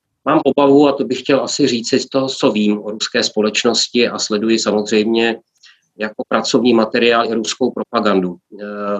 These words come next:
ta ruská propaganda, eh, jak si já bych opravdu, i když se nám zdají ty některé teze jako šílené a neuvěřitelné, tak skutečně ona pro tu domácí ruskou společnost, eh,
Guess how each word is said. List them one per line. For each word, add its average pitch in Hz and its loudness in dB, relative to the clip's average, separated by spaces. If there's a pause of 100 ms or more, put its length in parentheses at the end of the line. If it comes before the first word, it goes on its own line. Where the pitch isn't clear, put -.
ta 110 0
ruská 120 0
propaganda, 131 0
eh, 110 -2
jak 110 -2
si - -2
já 117 2
bych 117 -4
opravdu, 123 2
i 107 -6
když 113 -4
se 135 0
nám 127 2
zdají 113 -2
ty 110 -8
některé 110 -4
teze 107 -6
jako 107 -6
šílené 113 -8
a 87 -16 (360)
neuvěřitelné, 123 0 (440)
tak 113 -2
skutečně 131 2
ona 127 2 (100)
pro 120 -8
tu 127 -12
domácí 123 0
ruskou 113 -10
společnost, 113 -2
eh, 113 4